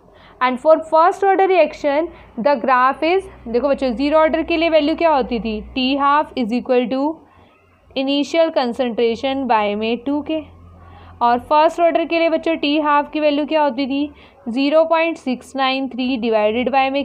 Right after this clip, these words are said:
के, it is independent of initial concentration, ठीक है। तो बच्चों इसलिए यहाँ पे ग्राफ कैसा आया है, parallel to x axis, मतलब parallel to initial concentration because T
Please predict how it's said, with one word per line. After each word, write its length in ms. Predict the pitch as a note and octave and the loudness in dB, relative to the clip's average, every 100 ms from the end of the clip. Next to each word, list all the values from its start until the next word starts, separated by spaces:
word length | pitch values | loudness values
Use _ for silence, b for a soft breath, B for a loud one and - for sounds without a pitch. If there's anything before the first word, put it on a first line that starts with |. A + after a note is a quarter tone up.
| C#4+ | -2
के, 120 | C#4+ D4 C#4+ - | -4 -4 -12 -8
it 160 | B3+ D#4 | -4 -2
is 140 | D#4+ - B3 | -2 -2 -4
independent 680 | A#3+ C4 C#4+ C#4 D4+ D4 C#4+ | -2 -2 -2 0 0 4 4
of 120 | D4+ - - - - - - - - - - - - - - | 2 -2 -20 -20 -20 -20 -20 -20 -20 -20 -20 -20 -20 -12 -6
initial 380 | C4+ C#4 D#4+ D4+ | -2 0 0 0
concentration, 720 | D4+ C#4+ D4+ C#4 C#4+ D4+ D4+ D4 B B B | 0 0 0 0 0 -2 -6 -6 B B B
ठीक 140 | D#4 F4+ | -2 0
है। 60 | |
तो 120 | G4+ | 2
बच्चों 240 | D#4+ D#4 F#4 | 2 4 2
इसलिए 260 | F4+ E4+ | 2 2
यहाँ 180 | F#4+ E4 | 2 2
पे 140 | D4+ D#4+ | 0 0
ग्राफ 360 | D4+ B3+ C4 C#4+ | 2 2 0 0
कैसा 260 | C#4+ D4 | 0 2
आया 180 | C4 B3 | 2 2
है, 160 | F4 G#4 B B - | 2 0 B B 0
parallel 500 | C#4+ C4 C4+ D4+ D#4 D4+ | 4 4 4 2 2 0
to 60 | E4 E4 B3+ | -2 0 0
x 240 | B3 - - | -2 -4 -6
axis, 340 | A3 - A3+ B3 B3 | -6 -6 -10 -10 -10
मतलब 340 | A#3 C4+ D4+ | -4 -2 0
parallel 420 | B3+ A#3 A#3+ C4 B3+ | 2 2 2 0 0
to 60 | D#4 B3+ | -2 -2
initial 420 | A3+ G#3 C#4 C4+ | -4 -4 -4 -2
concentration 760 | B3 A3 A#3 G#3 A3 G#3 D4 B3+ | -2 -2 -6 -4 -4 -2 -4 -4
because 520 | C4 B3 B3+ E4+ E4+ B B - | -2 2 4 4 0 B B -6
T 100 | D4+ | 0